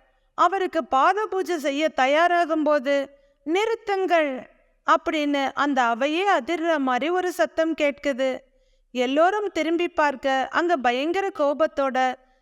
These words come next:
சிசுபாலன் நின்னுக்கிட்டு இருந்தான். இந்த அவையில சுத்த வீரனோ இல்ல யோகியனோ யாருமே இல்லையா?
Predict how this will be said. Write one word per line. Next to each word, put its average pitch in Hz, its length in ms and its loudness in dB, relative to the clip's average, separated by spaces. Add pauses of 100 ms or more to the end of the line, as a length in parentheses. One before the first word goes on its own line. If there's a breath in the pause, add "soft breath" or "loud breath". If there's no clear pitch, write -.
(120)
சிசுபாலன் 330 800 0
நின்னுக்கிட்டு 339 480 -2
இருந்தான். 269 480 0 (680)
இந்த 370 280 2
அவையில 359 400 0
சுத்த 339 480 -4
வீரனோ 302 500 0 (140)
இல்ல 339 260 0 (120)
யோகியனோ 330 600 0 (180)
யாருமே 359 640 0
இல்லையா? 277 460 0